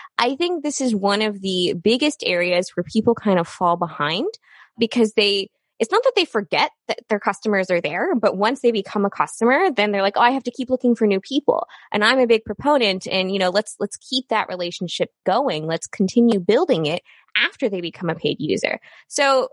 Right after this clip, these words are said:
you know, one of the topics we wanted to talk about today was how to use video to not only increase engagement before people become users and before people become, uh, your customers, but also after people become your customers.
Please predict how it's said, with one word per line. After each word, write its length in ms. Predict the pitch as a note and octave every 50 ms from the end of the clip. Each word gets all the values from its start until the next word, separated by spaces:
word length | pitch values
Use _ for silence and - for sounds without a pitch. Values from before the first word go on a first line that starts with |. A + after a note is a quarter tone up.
| _ _ -
you 140 | A3 A#3
know, 100 | A#3 A3+
one 160 | A3 C4 D4+ E4+
of 60 | C#4+
the 80 | D4
topics 420 | - - C4+ B3 B3 - A#3 A3 -
we 80 | G#3
wanted 220 | G3+ G3 F#3+ F#3 -
to 80 | -
talk 280 | - G#3 - F#4+ B4 -
about 280 | D#4+ A3+ F#3+ E3+ - -
today 360 | - F3+ E3+ D#3 D#3 D#3 -
was 220 | - - F#3+ F#3
how 260 | - - - D#4 F4+
to 60 | G#4 A4
use 340 | F#4+ D4+ C4+ C4 B3+ A3+ A3+ -
video 540 | G#3 G#3 G3+ F#3+ E3 D3 B2+ C#3 B2+ - _ - - _ _ - -
to 80 | C4+
not 180 | C4+ C#4 D#4+ E4+
only 260 | G#4 A4+ G#4+ G#4 F4
increase 380 | D4 C#4 C4 - C#4 C4 B3 -
engagement 540 | A#3 G#3 G3 F#3+ G3 F#3+ - F#3+ F3+ D#3 -
before 400 | F3 F3 - - F4 F#4+ A4+ A4
people 260 | - B3 - G3 F#3
become 460 | - E3 - - - D#3+ D#3 D#3 D#3
users 560 | D3+ C#3 C#3 - - - - - - - - _ _ _ -
and 80 | - G3+
before 280 | G3 - - G4 G4+
people 260 | - E4 A#3+ - G3 F3+
become, 500 | - F3 - - F#3 E3 D#3+ D#3+ D#3 - -
uh, 60 | E3+
your 180 | D#3 - E3 D#3
customers, 540 | - C#3+ C#3 - - D#3 D#3 D#3 G3 G#3+ - - - - _ -
but 100 | C4 C4+
also 280 | C4+ C#4+ C#4 - C#4+ - -
after 280 | B3+ E4 - - C4+
people 280 | A3+ - G3+ - F3 E3+
become 280 | D#3+ D3+ - F3 - -
your 120 | - -
customers. 520 | - - - - - - - - - -